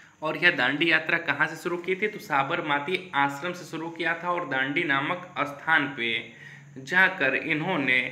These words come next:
नमक बनाया और वहाँ पर नमक कानून को तोड़ा।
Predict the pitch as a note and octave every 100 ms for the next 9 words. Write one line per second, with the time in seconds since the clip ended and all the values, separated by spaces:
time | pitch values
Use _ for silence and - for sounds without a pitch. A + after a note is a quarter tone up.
0 | - - - _ - C#3+ E3+ F#3+ F3+ F3+
1 | F3+ F3 F#3+ G3 - D3+ C#3+ C#3+ F3 F3+
2 | B2 A#2+ A#2+ - - _ C#3 D#3 E3 E3
3 | C#3 C3+ D3 D3+ D3 G3 D4 E4 - -
4 | - - F#3 C3+ A2+